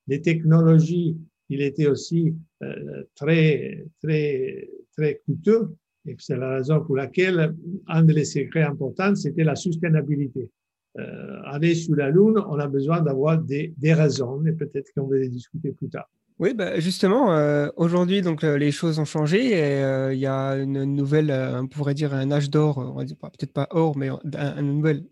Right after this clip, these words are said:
Speaker 2: intérêt de plusieurs acteurs. Euh, de, la question que je me pose, c'est pourquoi souhaiter une présence permanente sur la Lune ? Quels sont les arguments proposés par ceux qui, euh, qui sont les promoteurs de ces idées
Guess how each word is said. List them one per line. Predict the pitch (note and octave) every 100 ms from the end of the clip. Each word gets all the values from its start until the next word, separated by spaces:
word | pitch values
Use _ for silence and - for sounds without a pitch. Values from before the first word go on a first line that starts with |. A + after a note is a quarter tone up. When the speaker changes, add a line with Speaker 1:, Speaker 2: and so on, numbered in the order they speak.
| _ -
Speaker 2:
intérêt | D3+ D#3+ D#3 F#3 B3+ - - - - -
de | C#3+
plusieurs | C#3 D3 D#3 D#3+ D3+
acteurs. | D3+ - F#3+ A3+ - _ - - _ _
Euh, | D3+ D3 D3 D3 C#3+ C#3+ _ -
de, | D3+ - D#3
la | D#3+
question | D#3+ E3+ - F#3+
que | F3
je | D3+
me | D#3
pose, | A#3+
c'est | G3+ D3+
pourquoi | F3 - - G3+ F#3 - _ _ - - -
souhaiter | - F3 E3 E3+
une | E3
présence | D3+ D3+ C#3+ D3 C#3+
permanente | - F3 E3+ D#3 D#3
sur | - -
la | C#3+
Lune ? | C3+ D#3 A3+ -
Quels | -
sont | D3+ E3+
les | D#3+ D3 C#3
arguments | D3 C#3 D#3 D3+
proposés | E3+ D#3 D3+ C#3+ D#3+
par | D3+ C3+
ceux | -
qui, | C#3+ - C#3
euh, | C3+ C3 B2+
qui | - D3 - _ _ _
sont | - D3 C#3
les | C3+
promoteurs | - D3+ D3 D#3 D#3
de | C#3+
ces | - C#3 C#3
idées | C#3+ F#3 G3 C3 -